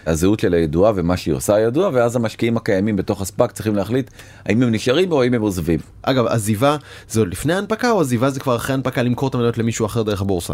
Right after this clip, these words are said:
Speaker 1: לא, העזיבה היא לפני ההנפקה,
Speaker 2: מהמם.
Speaker 1: זה עדיין דרך הבורסה, כי בעצם החברת בלנק צ'ק
Speaker 2: אה, היא
Speaker 1: הזאת היא
Speaker 2: היא
Speaker 1: בבורסה.
Speaker 2: כבר בבורסה.
Speaker 1: ואז קורה משהו מאוד מאוד דרמטי בחודשים האחרונים. כמעט בכל המקרים של הספאקים, המשקיעים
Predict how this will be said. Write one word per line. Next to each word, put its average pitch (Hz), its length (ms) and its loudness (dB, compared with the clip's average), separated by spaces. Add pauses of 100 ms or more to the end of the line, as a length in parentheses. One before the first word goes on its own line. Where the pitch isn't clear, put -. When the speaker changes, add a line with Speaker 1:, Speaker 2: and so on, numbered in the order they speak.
Speaker 1:
לא, 92 240 4 (100)
העזיבה 95 540 4 (120)
היא 107 280 2
לפני 98 260 0
ההנפקה, 107 460 0 (100)
Speaker 2:
מהמם. 101 120 -2
Speaker 1:
זה 101 120 4
עדיין 117 240 4
דרך 107 160 2
הבורסה, 135 320 0
כי - 120 -4
בעצם 107 300 0
החברת 104 340 0
בלנק 107 320 0
צ'ק - 80 -2
Speaker 2:
אה, 127 100 4
היא 110 140 4
Speaker 1:
הזאת 107 140 2
היא 104 120 4
Speaker 2:
היא 101 100 2
Speaker 1:
בבורסה. 135 340 2
Speaker 2:
כבר 131 100 6
בבורסה. 113 280 0 (540)
Speaker 1:
ואז 135 380 4
קורה 123 420 4
משהו 139 400 0
מאוד 120 240 4
מאוד 120 200 2
דרמטי 104 420 2
בחודשים 98 520 0
האחרונים. 98 540 0 (800)
כמעט 131 480 0
בכל 113 420 2
המקרים 127 440 0
של 117 200 0
הספאקים, 147 580 0
המשקיעים 110 720 0